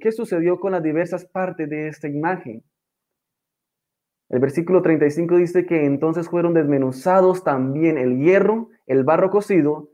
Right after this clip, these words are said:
el bronce, la plata y el oro, y fueron como tamo de las eras del verano, y se los llevó el viento sin que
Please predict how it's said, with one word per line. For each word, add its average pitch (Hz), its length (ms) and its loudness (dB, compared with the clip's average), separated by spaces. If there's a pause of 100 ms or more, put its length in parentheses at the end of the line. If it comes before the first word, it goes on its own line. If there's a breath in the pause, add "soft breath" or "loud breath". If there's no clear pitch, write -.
(160)
el 139 140 0
bronce, 180 500 2
la 135 240 0
plata 185 460 0
y 208 100 -4
el 202 120 0
oro, 147 340 0 (300)
y 160 100 0
fueron 208 400 2
como 175 460 0
tamo 220 480 2
de 180 100 2
las 156 320 0 (680)
eras 208 300 0
del 170 140 2
verano, 147 580 0 (400)
y 165 100 2
se 170 140 0
los 160 160 4
llevó 175 500 2
el 151 160 2
viento 185 460 2
sin 170 260 -4
que 147 360 -4